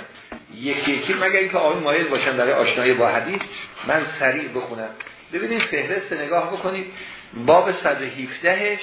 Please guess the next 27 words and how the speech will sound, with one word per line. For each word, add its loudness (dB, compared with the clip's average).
تحریم -4
و -8
ایذاء 2
المؤمن، -10
چون -4
غیبت 2
هم 0
یعنی -2
ایذاء 0
دیگه. -8
این 4
سی 0
و 8
نه 4
تا -4
حدیث -6
این -14
باب -6
برده. -12
باب 8
صد 2
و -2
هجدهش -2
باب 6
و 0
تحریم -4
احصاء -2